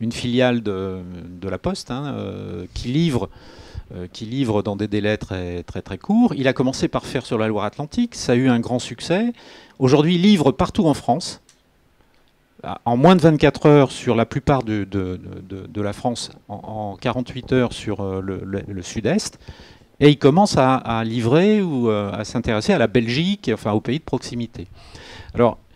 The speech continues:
euh, je dis ça parce que, en plus, ce qui est intéressant dans ce qu'il raconte, c'est que quand il a développé ça, il était persuadé que les gens qui allaient commander par Internet,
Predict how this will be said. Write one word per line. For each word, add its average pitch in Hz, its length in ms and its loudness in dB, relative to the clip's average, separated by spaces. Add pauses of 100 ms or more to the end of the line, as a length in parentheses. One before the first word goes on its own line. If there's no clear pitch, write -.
(300)
euh, 107 240 -8
je 101 140 -8
dis 135 100 -8
ça - 180 6
parce - 200 2
que, 156 160 8
en 147 100 -2
plus, 233 320 6
ce - 220 -4
qui - 120 -2
est 160 40 6
intéressant 151 440 2
dans 143 120 4
ce - 60 -10
qu'il 151 120 0
raconte, 131 400 0
c'est - 220 0
que 190 320 10 (1000)
quand - 280 2
il 143 100 0
a 135 60 6
développé 156 480 8
ça, 208 560 0 (120)
il 131 160 -2
était 131 220 4
persuadé 151 640 4
que 151 140 -6
les 127 80 2
gens 190 140 -2
qui 180 120 0
allaient 117 140 2
commander 180 480 4
par 110 160 -6
Internet, 110 600 -4